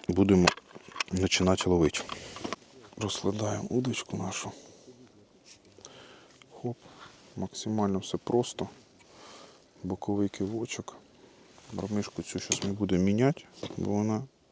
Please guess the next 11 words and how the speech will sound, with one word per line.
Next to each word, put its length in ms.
минулого 380
разу 260
затупилась. 720
І 100
починати. 720
Все. 200
Так, 220
ну 100
що, 180
мармишку 560
поміняли. 680